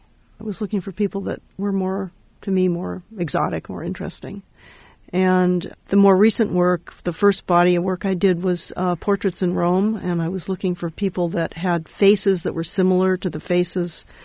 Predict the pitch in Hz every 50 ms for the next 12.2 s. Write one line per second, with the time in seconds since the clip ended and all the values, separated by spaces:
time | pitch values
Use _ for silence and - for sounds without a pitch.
0 | - - - - - - - - - - 185 190 - - - 208 202 196 196 190
1 | 170 - - 170 170 180 185 180 160 165 175 170 175 175 - - 175 170 156 -
2 | - - 180 165 165 175 185 202 220 - - - - - - - - - - _
3 | - - - - - - - - - - - - 180 180 180 175 - 165 175 175
4 | - 196 175 170 - 180 180 180 214 214 202 - - 196 202 196 - 190 175 -
5 | 185 180 175 165 - 202 175 165 165 175 151 165 190 196 202 202 196 160 151 160
6 | 165 190 185 - - - 196 180 170 - - - - 208 208 226 220 190 170 -
7 | - 165 160 - 196 190 196 190 175 170 170 160 185 185 185 190 180 180 - 214
8 | 233 - - 170 165 156 - - 175 180 170 160 175 165 170 185 190 190 151 151
9 | 151 147 156 - - 175 170 175 180 180 180 175 180 - - - 175 180 170 165
10 | 156 165 175 175 180 185 175 165 - - - - 170 - - - 214 214 - 190
11 | - - 165 165 160 170 170 - - 175 165 160 170 156 - 190 190 160 - 165
12 | 160 160 156 -